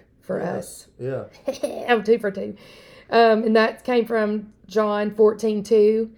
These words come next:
Speaker 2: Yeah.
Speaker 1: "I've gone to prepare a place for you. In my house are many mansions."
Speaker 2: Yeah.
Speaker 1: That scripture. We had this conversation with Micah at lunch. He asked about the mansions in heaven. Do you think they're real mansions?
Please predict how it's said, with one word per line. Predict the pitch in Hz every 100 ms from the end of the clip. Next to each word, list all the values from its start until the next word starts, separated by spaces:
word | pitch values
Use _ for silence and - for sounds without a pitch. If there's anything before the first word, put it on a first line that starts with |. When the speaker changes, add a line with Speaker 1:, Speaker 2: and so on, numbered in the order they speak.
| _ 139
Speaker 2:
Yeah. | 196
Speaker 1:
"I've | -
gone | 202 196
to | 208
prepare | 208 202 214 202
a |
place | 202 196 196
for | - 208
you. | 202 208 214
In | 202 196
my | 190
house | 196 202
are | 196
many | 190 190
mansions." | 190 196 - 214 202 196 190 -
Speaker 2:
Yeah. | 123 110 104 104 _ _ _ _
Speaker 1:
That | 208 202
scripture. | - 214 202 214
We | 196 240
had | 247 220
this | 220
conversation | 240 220 208 202 220 202 - 202 196 190
with | 196 190 190 - _ _ _ -
Micah | 208 208 208 202 190 202
at | 196 202
lunch. | 190 180 - - - _ _
He | - 220 226
asked | 208 190 190 - - - _ _ _ _ _ _
about | 202 196 185
the | 196
mansions | 185 180 - 196 180 185
in | 170
heaven. | 170 165 190 190 - _ _ _ _ _ _ _ _ _ _ _ _ _ _
Do | 190
you | 196
think | 190 214 196
they're | 202 185
real | 185 185
mansions? | 180 175 185 - 196 190 - -